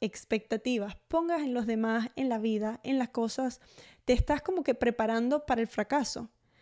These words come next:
Más disgustos te vas a llevar, más decepciones te vas a llevar, porque al final del día nadie ni nada te debe nada, valga la redundancia.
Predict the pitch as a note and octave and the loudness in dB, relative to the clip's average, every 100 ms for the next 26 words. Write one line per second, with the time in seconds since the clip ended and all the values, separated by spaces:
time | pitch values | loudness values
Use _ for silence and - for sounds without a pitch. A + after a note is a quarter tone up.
0 | _ A#3 C4+ C#4 E4 - D4 - C#4+ C4+ | _ 0 2 2 2 4 2 2 0 2
1 | A#3 A3+ B3+ A#3 G#3 G#3+ - - - A#3+ | 2 2 4 4 2 0 -2 -14 -4 -2
2 | C4 C#4 - - - C#4+ C4+ - G3+ A#3 | 0 0 -2 -6 -2 2 6 8 8 4
3 | A#3 A3 G#3 G3+ G#3 - - - B3 B3 | 2 2 0 -2 -6 -12 -20 -8 -4 -2
4 | A#3+ A#3+ C#4+ D4+ C4 C4 B3 - A3+ A3+ | 0 0 2 0 2 0 -2 -2 0 2
5 | C4 C4 D4+ D#4 _ A#3 A3 A3 G#3+ G#3 | 2 0 -2 -4 _ -2 0 -2 -2 -4
6 | A3+ _ - G3+ F#3+ G3 G3 _ _ _ | -8 _ -2 0 2 0 -2 _ _ _
7 | - A3 A#3 - _ _ _ _ _ G#3 | -4 -4 -4 -10 _ _ _ _ _ -2
8 | G3+ G#3 A3+ A#3 G3 F#3 A3+ G#3+ - A#3+ | 0 0 -2 -2 -2 -4 -6 -6 -10 -16